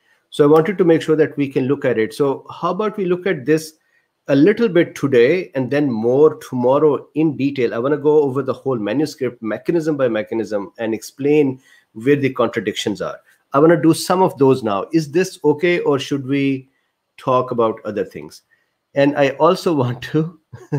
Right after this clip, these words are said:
sorry, I want to go here to the top,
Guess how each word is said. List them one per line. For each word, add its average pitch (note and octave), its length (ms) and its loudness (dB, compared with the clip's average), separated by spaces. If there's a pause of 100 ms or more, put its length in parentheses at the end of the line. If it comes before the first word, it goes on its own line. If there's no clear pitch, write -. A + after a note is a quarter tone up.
sorry, A#2+ 540 -6 (420)
I A#2 60 -2
want C3+ 140 0
to D#3+ 60 0
go D3 460 2
here D3+ 440 2
to - 280 -6
the B2 120 -6
top, - 540 -4